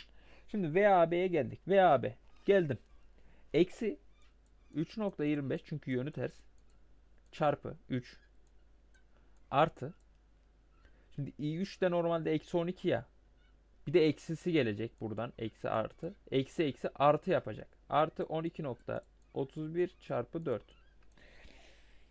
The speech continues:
Şimdi bunu da hesaplarsak hemen hesaplayalım. On iki nokta otuz bir çarpı dört. Kırk dokuz virgül yirmi dört.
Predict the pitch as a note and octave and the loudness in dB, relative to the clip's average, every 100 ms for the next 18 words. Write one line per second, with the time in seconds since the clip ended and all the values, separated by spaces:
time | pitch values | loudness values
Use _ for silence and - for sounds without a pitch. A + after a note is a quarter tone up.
0 | - F#3 G#3 D4 E3+ - C#3 - B2+ E3+ | -14 -8 -6 -4 -4 -2 -2 -2 -2 -4
1 | F#3 E3 D3 E3 D#3+ C#3 A#2+ A#2 F#3 - | -6 -6 -6 -6 -6 -6 -4 -4 -6 -18
2 | - - - - - - - - - - | -20 -20 -20 -20 -20 -20 -20 -20 -20 -10
3 | E3 E3 D#3 C3+ A#2+ B2+ B2 C#3 C#3+ D3 | -8 -6 -6 -8 -8 -8 -8 -8 -8 -10
4 | - A#2+ - A2+ A#2 - - - - _ | -6 -8 -8 -8 -8 -8 -20 -20 -20 _
5 | - - A#2 A2 G#2+ G#2 G#2 G#2 A#2 C#3+ | -20 -10 -8 -8 -12 -12 -14 -12 -8 -8